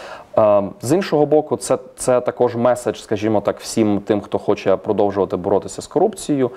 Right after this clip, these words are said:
Це інструмент, яким може скористатися політична влада, що, е, бачите, ви там є-, ство-, створюєте якусь антикорупційну діяльність, провадите,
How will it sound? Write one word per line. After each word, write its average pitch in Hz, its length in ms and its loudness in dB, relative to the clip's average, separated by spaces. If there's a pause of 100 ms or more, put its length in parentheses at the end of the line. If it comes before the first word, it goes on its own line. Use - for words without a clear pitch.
(240)
Це 120 160 2
інструмент, 120 800 0
яким 107 440 0
може 104 220 2
скористатися - 600 -4
політична - 480 -6
влада, 156 320 2
що, 101 400 0 (460)
е, 95 300 6
бачите, 104 360 -2
ви 101 220 2
там 98 180 0
є-, 98 80 -2
ство-, 101 340 -4
створюєте 101 420 0
якусь 98 260 -6
антикорупційну 98 640 -2
діяльність, 175 420 0
провадите, 120 580 0